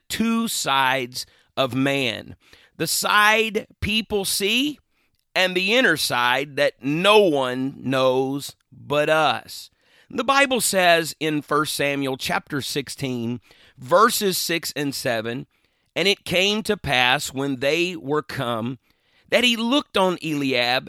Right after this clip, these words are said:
and said, Surely the Lord's anointed is before me. But the Lord said unto Samuel, Look not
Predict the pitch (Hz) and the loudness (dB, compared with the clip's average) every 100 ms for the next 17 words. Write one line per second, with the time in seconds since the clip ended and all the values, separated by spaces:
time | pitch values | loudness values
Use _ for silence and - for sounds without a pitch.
0 | - 147 160 165 - 175 165 - - 233 | -6 -4 -2 -2 0 0 0 -4 -6 0
1 | 240 269 262 196 196 160 156 151 156 - | 2 2 0 -2 0 2 4 4 0 -4
2 | 151 147 160 170 135 123 123 127 - _ | -2 0 2 2 0 -2 -6 -6 -12 _
3 | _ _ 143 131 135 165 - 185 165 135 | _ _ -6 -6 -6 -4 2 4 4 4
4 | 107 78 - _ _ _ - 170 160 160 | -4 -8 -20 _ _ _ 2 4 4 8
5 | 165 165 - 190 185 156 139 - 123 127 | 8 6 6 4 6 2 0 0 -2 -2
6 | 131 139 139 160 220 - 160 151 151 | -2 -2 0 6 6 6 0 2 2